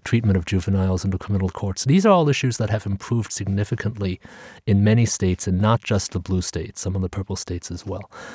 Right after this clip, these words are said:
You know, we're not making progress on every issue, but I think that on some of these issues of unfairness and injustice, there is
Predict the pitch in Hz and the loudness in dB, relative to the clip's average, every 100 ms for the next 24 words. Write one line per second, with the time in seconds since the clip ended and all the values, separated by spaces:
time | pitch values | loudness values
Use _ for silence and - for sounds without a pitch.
0 | - - _ 123 120 120 127 143 135 - | -18 -20 _ 4 6 6 6 4 2 2
1 | 127 120 113 113 104 95 104 98 120 123 | 2 2 2 2 2 2 2 2 2 0
2 | - 170 180 - 101 98 107 98 101 95 | -2 -2 -2 0 0 0 -2 -2 -2 0
3 | 92 - 98 92 - 110 107 95 98 - | -2 -6 -4 -2 2 4 4 2 0 0
4 | - - - - - - 98 - 95 92 | -8 -18 -20 -20 -12 0 2 4 4 2
5 | 101 95 - 98 92 90 - 85 87 85 | 2 2 4 2 2 0 -2 -4 -4 -2
6 | 92 - 80 71 - - 98 95 107 110 | -2 -2 -6 -6 -10 -2 0 2 4 4
7 | 98 | 2